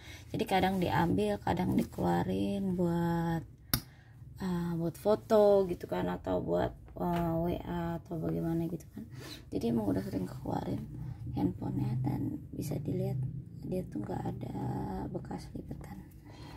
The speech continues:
nggak ada bekas lipetan. Jadi, hmm, jadi ini warnanya birunya sebenarnya biru agak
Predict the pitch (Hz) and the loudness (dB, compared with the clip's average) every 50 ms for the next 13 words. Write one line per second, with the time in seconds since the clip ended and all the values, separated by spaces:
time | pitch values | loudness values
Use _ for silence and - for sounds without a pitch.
0 | - - - - - - - - - - - - - - - - - - - - | -14 -14 -12 -10 -10 -10 -10 -10 -12 -14 -16 -16 -16 -16 -14 -14 -14 -12 -14 -14
1 | - - - - - - - - - - - - - - - - 180 180 180 175 | -14 -14 -14 -14 -14 -14 -14 -14 -14 -14 -14 -14 -14 -6 -4 -2 -2 -2 -2 -4
2 | - - - - - - - - 185 - - - - - - - - - - - | -6 -8 -10 -12 -12 -12 -12 -12 -12 -12 -12 -12 -14 -14 -16 -18 -12 -10 -10 -8
3 | - 196 - - - - 214 - - - - - - 214 233 262 269 269 262 262 | -8 -8 -8 -8 -8 -4 -4 -4 -4 -4 -12 -12 -8 -6 -2 0 2 2 2 2
4 | 262 262 269 269 262 262 269 - - - - - - - - - - - - - | 2 2 0 0 0 -2 -4 -8 -12 -14 -14 -14 -14 -14 -14 -16 -14 -12 -10 -6
5 | - 233 233 240 254 254 254 233 220 - - 220 220 220 214 214 214 220 233 247 | -2 0 0 2 2 4 4 4 2 2 2 2 2 2 2 2 2 2 0 0
6 | 254 247 247 240 233 220 220 220 220 220 214 214 214 214 214 - - - 233 247 | -2 -4 -4 -4 -4 -4 -4 -4 -4 -4 -6 -6 -6 -6 -8 -8 -6 -6 -6 -4
7 | 262 262 269 254 240 233 214 214 214 214 220 220 226 233 240 247 247 240 233 226 | -4 -6 -6 -4 -4 -2 -2 -2 -2 -2 -4 -4 -4 -4 -4 -4 -6 -6 -6 -6
8 | 226 226 226 226 226 226 226 226 226 240 - - - - 233 226 226 220 214 214 | -6 -6 -6 -6 -6 -6 -6 -8 -8 -10 -10 -12 -12 -12 -10 -8 -8 -8 -6 -6
9 | 220 220 | -8 -8